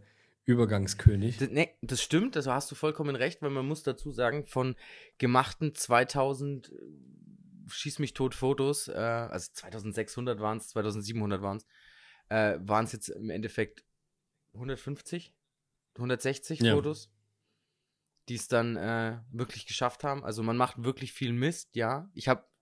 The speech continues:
Speaker 2: man muss dazu sagen, ich hab auch sehr viel gefilmt. Da bin ich ja auch grad noch drüber, das Video zu schneiden. Ähm, aber irgendwie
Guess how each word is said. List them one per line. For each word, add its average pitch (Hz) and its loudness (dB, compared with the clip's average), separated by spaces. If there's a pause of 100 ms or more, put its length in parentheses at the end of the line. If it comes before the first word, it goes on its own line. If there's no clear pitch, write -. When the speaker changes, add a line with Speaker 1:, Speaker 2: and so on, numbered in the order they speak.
Speaker 2:
man 123 -4
muss 143 -2
dazu 120 -10
sagen, 123 0
ich 113 -6
hab 107 -4
auch 95 -4
sehr 110 0
viel 113 -8
gefilmt. 123 -8 (680)
Da 110 -4
bin 117 -2
ich 104 -6
ja 113 2
auch 95 0
grad 120 2
noch 120 -6
drüber, 120 -4
das 110 -6
Video 117 -4
zu - -12
schneiden. 139 -6 (180)
Ähm, 107 -6 (500)
aber 101 -6
irgendwie 110 -6